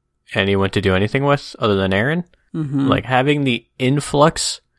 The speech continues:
Speaker 1: of new people to just come up with dumb things to do. Not bad
Speaker 2: Yeah.
Speaker 1: thing, but just dumb things. Like, the first night, or, or it was the second night. The first night, you know, we got to the Airbnb about two hours later than we anticipated because of the whole ferry situation,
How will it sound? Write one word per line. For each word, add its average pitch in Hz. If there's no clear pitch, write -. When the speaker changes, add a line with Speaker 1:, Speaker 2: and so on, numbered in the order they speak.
Speaker 1:
of 101
new 113
people 151
to 117
just 107
come -
up 107
with 101
dumb 98
things 98
to -
do. 165
Not 160
bad 127
Speaker 2:
Yeah. 139
Speaker 1:
thing, 120
but 160
just 196
dumb 120
things. -
Like, 104
the 113
first 185
night, 107
or, 131
or 120
it 127
was 143
the 123
second 101
night. -
The 117
first 156
night, 110
you 113
know, 98
we 95
got 98
to -
the 107
Airbnb 95
about 104
two 110
hours 95
later 98
than 92
we 92
anticipated -
because -
of -
the 95
whole 95
ferry 98
situation, 110